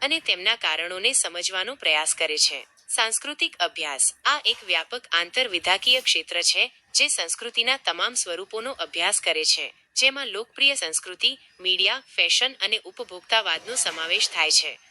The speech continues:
અને સાહિત્ય સાથે તેમના સંબંધોને તપાસે છે. ગુજરાતી સાહિત્ય અને સંસ્કૃતિના સંદર્ભમાં આંતરવિધાકીય અભિગમ. ગુજરાતી સાહિત્ય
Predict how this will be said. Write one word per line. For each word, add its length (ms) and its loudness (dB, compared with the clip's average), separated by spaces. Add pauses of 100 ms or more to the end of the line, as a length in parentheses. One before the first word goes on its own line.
(100)
અને 160 0
સાહિત્ય 480 -2
સાથે 360 -2
તેમના 360 -2
સંબંધોને 680 -4
તપાસે 460 -4
છે. 320 -2 (320)
ગુજરાતી 540 0
સાહિત્ય 540 0
અને 260 -2
સંસ્કૃતિના 800 -2
સંદર્ભમાં 800 -2
આંતરવિધાકીય 920 -2
અભિગમ. 560 -4 (360)
ગુજરાતી 580 2
સાહિત્ય 640 0